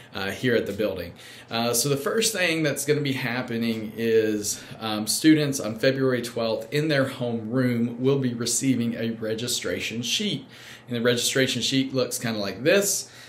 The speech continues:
Uh, it has a front side, which has just information for you in general,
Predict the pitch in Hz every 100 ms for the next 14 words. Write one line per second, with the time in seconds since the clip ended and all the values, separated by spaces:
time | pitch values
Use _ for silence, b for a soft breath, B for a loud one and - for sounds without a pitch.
0 | B - 104 101 113 110 98 - - 143
1 | 165 175 - 165 156 170 180 127 110 117
2 | 104 101 98 117 113 123 113 113 107 107
3 | 107 101 98 95 101 135 131 107 101 143
4 | 147 143 135 127